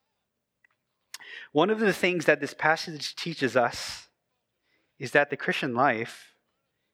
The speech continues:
and our discipling of other people is filled with a lot of "I am nots" and "I don't knows." The focus of our Christian lives is not to point people to ourselves as if we have all the answers.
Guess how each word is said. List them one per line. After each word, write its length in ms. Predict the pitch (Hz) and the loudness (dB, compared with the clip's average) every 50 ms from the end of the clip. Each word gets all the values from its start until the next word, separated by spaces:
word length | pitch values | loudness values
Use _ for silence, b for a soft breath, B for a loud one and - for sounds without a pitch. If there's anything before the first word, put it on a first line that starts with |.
| _ _ _ _ - | _ _ _ _ -6
and 100 | 135 131 | -2 0
our 220 | 131 123 147 175 180 | 2 4 4 4 4
discipling 600 | 170 156 - 160 156 - 165 143 143 143 139 135 | 2 2 2 2 2 2 2 0 2 2 2 2
of 80 | 120 135 | 0 0
other 260 | - 135 151 143 135 | 0 2 2 2 0
people 580 | - - 147 131 - 120 113 113 117 - - _ _ _ _ _ _ _ _ _ _ _ _ _ _ - | -2 -6 -10 -6 -2 0 0 0 0 -2 -8 _ _ _ _ _ _ _ _ _ _ _ _ _ _ -16
is 180 | 123 117 - | -14 -14 -14
filled 360 | - - 165 165 170 165 160 147 | -10 -4 0 2 2 2 0 0
with 180 | 139 135 - | -2 -2 0
a 60 | 135 | 2
lot 240 | 123 120 120 120 123 | 4 6 6 6 6
of 180 | 123 113 104 - - - _ _ _ _ _ - | 4 0 -4 -6 -16 -20 _ _ _ _ _ -4
"I 120 | 120 131 139 | 0 2 2
am 140 | 131 117 113 | 2 2 2
nots" 580 | 117 123 139 143 - - - - - - - _ _ _ _ _ _ _ _ _ _ _ - | 4 4 4 2 0 -6 -14 -14 -14 -16 -16 _ _ _ _ _ _ _ _ _ _ _ -4
and 120 | 131 120 | 2 4
"I 80 | 117 113 | 4 4
don't 160 | 120 120 110 | 4 2 0
knows." 380 | 104 120 113 - - - - - - _ _ _ _ _ _ _ _ _ b b b b b b b b b b b b b _ _ _ | 0 -2 -4 -4 -8 -10 -10 -10 -14 _ _ _ _ _ _ _ _ _ b b b b b b b b b b b b b _ _ _
The 80 | - 139 | -6 2
focus 400 | - 180 180 180 - 180 160 - | 4 4 4 6 4 0 0 2
of 160 | - 151 139 | -2 2 4
our 100 | 156 151 | 4 4
Christian 360 | - 175 165 - - 170 143 | 4 2 0 2 2 0 4
lives 400 | 135 135 139 143 147 151 139 - | 4 6 6 4 4 0 -4 -6
is 240 | 143 135 135 117 131 | -4 -4 -4 -2 4
not 260 | 160 180 196 185 - | 6 6 6 4 2
to 80 | - 190 | -2 -2
point 400 | - - 190 185 185 175 160 - - - _ _ _ _ _ _ _ _ - | 0 2 2 2 2 0 -4 -10 -16 -18 _ _ _ _ _ _ _ _ -6
people 380 | - 196 190 - 190 175 175 165 | -2 -2 0 4 4 4 4 4
to 180 | - - 165 156 | 0 2 4 6
ourselves 800 | 165 196 196 - - 170 151 143 143 160 - - - - - _ _ _ _ _ _ _ _ _ _ _ _ - | 6 6 4 4 4 4 4 4 2 -2 -8 -14 -16 -18 -20 _ _ _ _ _ _ _ _ _ _ _ _ 0
as 160 | 127 131 131 | 0 2 4
if 180 | 156 151 - - | 4 2 2 0
we 140 | 165 170 160 | -2 2 4
have 180 | 170 156 147 | 4 6 6
all 140 | 151 143 135 | 6 4 4
the 120 | 139 131 | 4 0
answers. 720 | 131 131 135 131 - 151 151 160 170 - - - - - | 0 0 0 -2 -2 -4 -4 -4 -6 -8 -10 -12 -14 -18